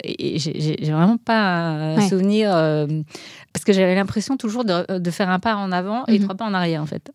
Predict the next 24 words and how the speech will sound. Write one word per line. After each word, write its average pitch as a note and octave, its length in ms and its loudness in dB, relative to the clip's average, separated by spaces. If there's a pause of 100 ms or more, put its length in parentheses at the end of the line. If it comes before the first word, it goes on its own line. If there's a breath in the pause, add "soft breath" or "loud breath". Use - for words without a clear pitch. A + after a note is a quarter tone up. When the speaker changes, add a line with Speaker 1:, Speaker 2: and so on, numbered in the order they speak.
(140)
Speaker 1:
Et G3 80 4
donc, F#3+ 180 2
ça, G#3+ 120 -4
c'était F3 380 -2 (100)
super - 540 -4
compliqué. E3 360 -6 (180)
Speaker 2:
Donc, A#3+ 80 4
Speaker 1:
Voilà. D3+ 240 0
Speaker 2:
une G#3 140 6
négo A3 240 4
contractuelle, G#3 560 -2
euh, F#3 260 0 (480)
qui - 140 -2
était, G3+ 240 0
euh, F3+ 220 -2 (280)
Speaker 1:
Ouais, D#3+ 180 0
difficile. D#3 520 -6
Speaker 2:
difficile. F#3 420 -2 (140)
Ok. G3+ 100 4
Speaker 1:
Difficile, A#3+ 480 0
très G#3+ 220 2
longue. A3+ 340 4
Et, F#3 680 2
et, E3 60 -2